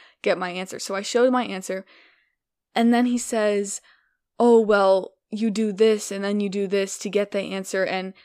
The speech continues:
he starts explaining my own work to me. And to someone else, maybe to a man, that may have seemed, "Oh, he's just trying to kind of think out loud and stuff." But to me, I knew it was because,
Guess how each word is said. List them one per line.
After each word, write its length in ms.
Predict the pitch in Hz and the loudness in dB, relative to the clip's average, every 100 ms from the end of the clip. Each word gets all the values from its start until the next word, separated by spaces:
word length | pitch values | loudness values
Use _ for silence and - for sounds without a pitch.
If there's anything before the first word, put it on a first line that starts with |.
| _ | _
he 120 | - | -10
starts 340 | 233 233 220 - | -4 -2 -2 -4
explaining 760 | - - 233 220 208 185 175 | -12 -8 -4 -2 -2 -4 -6
my 200 | 190 190 | -6 -6
own 320 | - 202 190 180 | -4 -4 -6 -4
work 260 | 196 247 | -4 -4
to 160 | - 202 | -6 -12
me. 260 | 175 - _ _ _ _ _ 220 | -12 -18 _ _ _ _ _ -4
And 480 | 220 202 196 196 190 - | 0 0 -2 -6 -10 -14
to 120 | 233 | -12
someone 360 | - 226 208 196 | -4 -4 -2 -2
else, 480 | 226 220 196 - - | 0 0 -2 -12 -8
maybe 360 | 208 202 208 | -6 -4 -6
to 180 | 196 208 | -8 -8
a 60 | 185 | -8
man, 280 | 196 196 | -8 -8
that 120 | 190 180 | -8 -8
may 220 | 190 190 | -6 -6
have 200 | 202 190 | -8 -12
seemed, 460 | - 196 185 190 - | -10 -8 -8 -8 -2
"Oh, 220 | 220 196 | 0 0
he's 600 | 190 - 196 185 185 - - _ _ _ _ | -4 -10 -12 -12 -12 -14 -18 _ _ _ _
just 320 | - 226 - | 0 0 -2
trying 420 | - 214 202 196 | -4 -2 -2 -4
to 640 | 196 - 196 190 185 185 185 _ _ _ _ - | -8 -6 -2 0 0 -2 -6 _ _ _ _ -14
kind 220 | - 208 | -6 -6
of 80 | 196 | -6
think 300 | - 226 220 | -4 -4 -4
out 220 | 208 - | -6 -4
loud 220 | 196 196 | -2 -2
and 100 | 190 | -4
stuff." 260 | - 185 196 | -8 -10 -6
But 160 | 196 180 | -4 -4
to 80 | 226 | -2
me, 280 | 220 254 240 | 0 2 2
I 140 | 196 | -2
knew 320 | 196 208 214 | -2 2 2
it 60 | 190 | 2
was 140 | 196 | -4
because, 560 | - 190 208 185 180 | -10 -8 -2 -2 -2